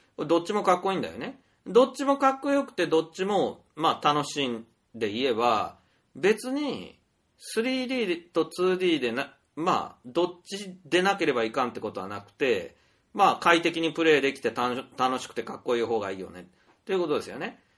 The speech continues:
それでいくと、多分作る側のど-、まあ、苦労で言うと、スリーディーの方が、まあ、ずっとしんどいはずで、ツーディーで作った方が楽にでき-、出ますよね、ということですね。で、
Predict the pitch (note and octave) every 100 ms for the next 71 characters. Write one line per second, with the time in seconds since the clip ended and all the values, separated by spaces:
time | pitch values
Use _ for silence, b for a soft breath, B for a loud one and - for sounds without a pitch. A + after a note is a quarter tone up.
0 | b - D4 D4+ D4+ D4 B3+ - C#4+ D3+
1 | G2+ - C#4 B3 D3 - - E4+ F4 E4
2 | D4+ C#4+ C#4 B3+ A#3 B3 F#3 G#3 - C4
3 | A#3 D3+ A2+ G#2+ G2 - D#3+ A2+ - b
4 | b b - - A3+ B3+ A3+ F#3+ A#2+ A2
5 | G2 - _ _ _ _ _ _ _ -
6 | D#3+ A#2 B2+ D3+ G#3+ - F#3+ D#3+ C3+ A2+
7 | G2+ G2+ B2+ F2+ - b b b E3+ F#3
8 | F3+ E3+ B2+ - - A#2 B2+ B2+ B2+ -
9 | C#3+ G#2+ G#2 - _ G#2+ A2+ A2 A2 A#2
10 | G2+ - A#2 C#3+ - - _ _ _ -
11 | B2 G#2+ F2+ - G3+ E3+ - b b b
12 | A3+ A3+